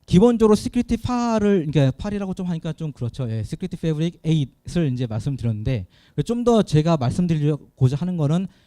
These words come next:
네트워크 쪽이고요. 그래서 지금 보시는 것처럼 그 네트워크 그 시큐리티 쪽 기반으로 해서 그다음에 엔드포인트, 그리고 유무선 통합, 그리고 마지막으로 이제 엔오씨, 에스오씨 쪽이고요.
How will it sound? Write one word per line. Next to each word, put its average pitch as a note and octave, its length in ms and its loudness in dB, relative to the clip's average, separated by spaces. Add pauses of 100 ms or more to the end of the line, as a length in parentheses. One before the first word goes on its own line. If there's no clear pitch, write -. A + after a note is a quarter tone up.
(240)
네트워크 D3 360 4
쪽이고요. B2+ 720 -2 (200)
그래서 E3 280 2 (220)
지금 E3 180 0
보시는 D#3 300 2
것처럼 F3 440 2 (380)
그 C#3+ 360 -2
네트워크 D3+ 460 -2
그 C#3 60 0
시큐리티 A#3+ 500 -6
쪽 - 260 -6 (380)
기반으로 D3 460 -2
해서 F3+ 380 -2 (480)
그다음에 C#3 460 -6
엔드포인트, C#3+ 580 0 (360)
그리고 C3+ 440 -2
유무선 D3+ 360 -2
통합, A2+ 280 -8 (220)
그리고 C#3 100 -8
마지막으로 C3+ 380 -6
이제 C3 120 -6
엔오씨, C#3 280 -4
에스오씨 A#2+ 360 -4
쪽이고요. - 960 -10